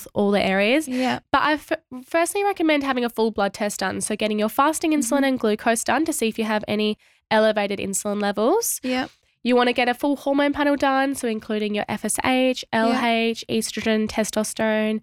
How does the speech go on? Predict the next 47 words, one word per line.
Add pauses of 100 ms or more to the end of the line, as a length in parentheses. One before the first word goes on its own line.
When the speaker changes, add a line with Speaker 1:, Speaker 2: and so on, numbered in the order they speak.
(220)
Speaker 1:
sex
hormone
binding
globulin.
Speaker 2:
Mm-hmm. (440)
Speaker 1:
Also
recommend (120)
getting
a
full
thyroid
panel
done
as
well,
because
if
Speaker 2:
Yeah.
Speaker 1:
you're
feeling
like
you've
got (100)
the
P
C
O
S
symptoms, (200)
like
I
said,
P
C
O
S
and
thyroid (400)
really
cross
over
and
share
Speaker 2:
Yeah.
Speaker 1:
those
similar
Speaker 2:
Yeah.